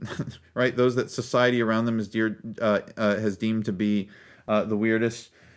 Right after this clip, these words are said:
I, I think that you have to pause. I think you have to pause. I think that the way history, even those that were close, like, people who lived it,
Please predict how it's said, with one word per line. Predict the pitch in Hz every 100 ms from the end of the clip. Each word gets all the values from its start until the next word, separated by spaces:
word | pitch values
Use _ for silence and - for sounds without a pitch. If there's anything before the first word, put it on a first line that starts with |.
| _ _ _ -
I, | 139
I | 160 165
think | 208 208 202
that | 165
you | 139
have | 131 139 135 -
to | 135 117 98 - - _ _ _ _ - -
pause. | 135 127 135 143 - _ _ _ _ _ _ - _ _ _ _ -
I |
think | 131 127
you | 131
have | -
to | -
pause. | 127 113 113 131 - - - -
I | 131
think | 131 160 160
that | 156 135 - - - - -
the | 127
way | 127 139 139
history, | 127 - - 180 180 - 180 180 196 196 - _ _ _ -
even | 165 180 185 175 160 - -
those | 120 135 151 175 170
that | 151 131
were | 120
close, | - - 131 135 -
like, | 123 -
people | 208 202 247 165
who | 170
lived | 120 104 117 98 92
it, | -